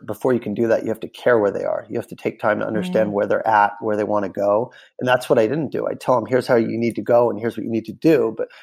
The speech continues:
Speaker 1: really understanding where they were, what they were dealing with, what their goals are, what their current state was, what their struggles were, right? Just people don't care what you know until they know you care. And that was something that I learned over time, is you really need to take the time to care about your employees. And really,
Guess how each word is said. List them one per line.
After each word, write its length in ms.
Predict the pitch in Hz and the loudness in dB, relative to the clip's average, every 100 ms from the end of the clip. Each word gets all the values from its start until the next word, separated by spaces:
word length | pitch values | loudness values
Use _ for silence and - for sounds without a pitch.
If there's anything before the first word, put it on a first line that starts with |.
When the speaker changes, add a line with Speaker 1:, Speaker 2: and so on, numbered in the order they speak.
| _ | _
Speaker 1:
really 180 | 160 180 | 4 6
understanding 640 | 135 147 - 135 143 117 104 | 4 0 2 0 0 -2 -2
where 180 | 127 | 0
they 120 | 117 104 | 0 0
were, 260 | 117 139 | 2 2
what 200 | 113 113 | 2 -2
they 60 | 117 | -2
were 140 | 107 | -4
dealing 360 | - 127 143 107 | -2 -2 -2 -6
with, 160 | 101 - | -10 -8
what 160 | - | -6
their 80 | 110 | -6
goals 380 | 104 131 147 117 | 0 2 4 2
are, 120 | 104 | 2
what 180 | 107 - | 0 -4
their 100 | - | -4
current 280 | - 196 165 | 0 0 -2
state 240 | - 113 | -4 -4
was, 200 | 107 101 | -6 -6
what 140 | 123 | -8
their 100 | 127 | -8
struggles 440 | - - 160 156 107 | -8 0 2 2 0
were, 160 | 107 | -4
right? 200 | 110 110 - | -2 -4 -6
Just 260 | - 135 - - - - - | -8 -8 -10 -20 -20 -20 -20
people 400 | - 170 190 170 | -2 2 2 2
don't 320 | - 135 143 - - - _ _ _ _ | 6 4 4 -4 -20 -20 _ _ _ _
care 380 | - - 147 151 | -4 4 6 6
what 160 | 143 127 | 4 2
you 100 | 113 | 0
know 340 | 113 117 139 | 2 4 4
until 280 | 127 - 113 | 0 -2 -2
they 100 | 113 | 0
know 140 | 110 | 0
you 180 | 110 98 | -2 -4
care. 520 | - - 107 95 - | -10 -2 0 0 -4
And 100 | - | -4
that 140 | 107 - | -4 -4
was 120 | - | -6
something 340 | 117 104 107 | -6 -6 -6
that 160 | 98 - | -4 -4
I 60 | 98 | -4
learned 340 | 92 104 104 | -2 -2 0
over 200 | 95 92 | -2 -4
time, 460 | - - 135 117 104 | -10 -2 0 0 -4
is 160 | 110 | -8
you 80 | 110 | -4
really 220 | 120 127 | 0 0
need 180 | 120 123 | 0 -4
to 80 | - | -6
take 220 | - 113 | -6 -6
the 80 | - | -4
time 240 | - 110 | -2 -2
to 60 | 101 | -2
care 200 | - 117 | 2 4
about 220 | 107 101 | 4 0
your 100 | 104 | -2
employees. 640 | 98 101 147 165 139 113 | -6 -2 2 4 4 0
And 180 | 107 104 | -6 -2
really, 320 | 127 127 120 | 0 0 -2